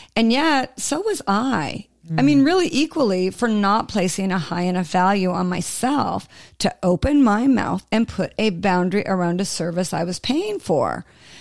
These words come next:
Speaker 1: Perhaps that whole situation could have been averted had I not been so driven by fear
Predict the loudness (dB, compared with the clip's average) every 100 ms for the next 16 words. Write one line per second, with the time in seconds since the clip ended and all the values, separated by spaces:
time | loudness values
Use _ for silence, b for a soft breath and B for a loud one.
0 | B B -2 0 0 -2 -2 0 -2 -6
1 | 0 2 4 4 4 2 0 -2 -2 0
2 | 2 2 0 0 -2 0 0 0 -2 -2
3 | 0 0 0 0 0 0 -2 -6 b b
4 | -8 -2 0 2 2 2 0 0 0 -2
5 | -4 0 2 4 0 -2 0 0 0 0
6 | 0 -2 -4 -2 -2 0 -4 -8